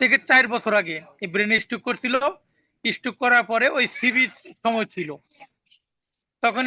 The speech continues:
এই সিবি সিএমএ উনি মৃত্যু সজ্জায় ছিলেন, সমস্ত কিছু বন্ধ হয়ে গেছিল। এই সিবি সিএম দিয়ে শুরু করে উনি সুস্থ হয়েছিলেন। এই দীর্ঘ চার বছর পর আবার আজকে এই ঘটনা ঘটছে, স্যার।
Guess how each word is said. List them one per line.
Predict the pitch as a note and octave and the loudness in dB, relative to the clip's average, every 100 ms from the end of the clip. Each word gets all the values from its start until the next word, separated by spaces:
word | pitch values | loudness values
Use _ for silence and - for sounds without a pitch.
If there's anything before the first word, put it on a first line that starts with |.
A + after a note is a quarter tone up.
| B3+ | -4
এই | - | -2
সিবি | B3+ A#3+ B3+ - | 0 2 2 0
সিএমএ | - A#3 A#3 A#3 C4+ F4 _ _ _ _ _ - | 0 2 2 0 -2 -6 _ _ _ _ _ -8
উনি | G#3 G#3 G3+ | -4 -2 0
মৃত্যু | A#3+ - A#3+ | -2 -2 -4
সজ্জায় | A3 F3+ G#3 G#3+ | -4 0 0 -2
ছিলেন, | - G#3+ C4 E4 - | -4 0 0 -2 -10
সমস্ত | A3 A3 - | -6 -6 -6
কিছু | G3+ G3 | -6 -4
বন্ধ | G#3 G3+ | -2 -2
হয়ে | G#3+ | 0
গেছিল। | A3 A#3 C#4 - _ _ _ _ | -2 -2 -2 -4 _ _ _ _
এই | G3 G3 - | -2 -2 -2
সিবি | A#3+ A#3+ - | 0 0 0
সিএম | A#3 A3 | -2 0
দিয়ে | A#3+ - | -4 -4
শুরু | B3+ G#3 | -8 -4
করে | C4+ D#4 | -2 -2
উনি | A#3 A#3+ | -2 -8
সুস্থ | - - G#3 | -10 -6 -4
হয়েছিলেন। | F#3+ E3 F3 | -4 -4 -4
এই | E3+ | -4
দীর্ঘ | G3+ A3+ - A#3+ | -2 -2 -2 2
চার | A3+ G#3+ G3 | 2 0 -6
বছর | G3+ G#3+ F#3 _ _ _ _ _ _ _ _ _ _ _ _ - | -4 -2 -4 _ _ _ _ _ _ _ _ _ _ _ _ -2
পর | G3+ G3+ G3 | 2 2 2
আবার | G#3 G3 | 2 2
আজকে | G#3 - G#3 | 0 -2 -4
এই | F#3+ F3 | -2 -4
ঘটনা | E3+ F#3 D#3 | -4 -4 -4
ঘটছে, | D#3 - F3 - | -8 -12 -20 -18
স্যার। | - | -14